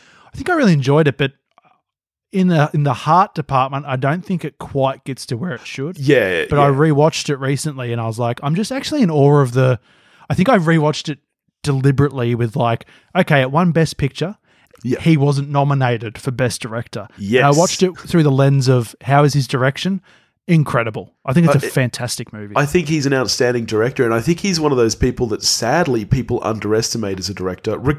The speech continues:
Speaker 2: it doesn't matter how good his films are, people will always see him as an actor first, and as a pretty boy, and as the guy who dated J-Lo, and so it's
Speaker 1: And
Speaker 2: so
Speaker 1: he's now
Speaker 2: easy.
Speaker 1: married to her. <laughs>
Speaker 2: Yes.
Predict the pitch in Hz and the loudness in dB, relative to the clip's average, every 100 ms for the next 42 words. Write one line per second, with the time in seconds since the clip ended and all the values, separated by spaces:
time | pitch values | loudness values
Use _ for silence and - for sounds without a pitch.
0 | - 135 151 180 151 151 120 95 117 151 | -6 -4 0 0 2 2 2 0 0 0
1 | 143 135 113 - 123 117 104 95 82 - | 0 -4 -2 0 0 0 0 -2 -2 -4
2 | - - - _ _ _ - 135 110 117 | -14 -20 -20 _ _ _ -2 -2 0 0
3 | 120 127 120 110 - 113 110 104 - 95 | 2 4 2 2 0 0 -2 -4 -6 -6
4 | 101 - - 90 104 - 131 - 143 143 | -4 -4 -4 -4 -4 -4 -6 -2 0 0
5 | 147 - - - - - 92 80 73 - | -2 -4 -14 -20 -16 -8 -6 -6 -2 0
6 | 123 120 127 123 123 123 - 90 87 92 | 2 2 2 2 4 2 0 -4 -6 -8
7 | 82 78 80 80 80 71 78 113 110 117 | -8 -6 -6 -4 -4 -4 -4 -2 0 0
8 | 113 113 113 110 - 104 101 120 101 117 | 0 0 0 -2 -4 -4 0 2 0 0
9 | 151 131 127 131 135 127 123 214 226 123 | -2 0 0 2 2 2 2 0 -2 -4
10 | 120 113 - - - 175 139 156 143 - | -2 -2 -6 -14 0 2 4 2 2 0
11 | - | -4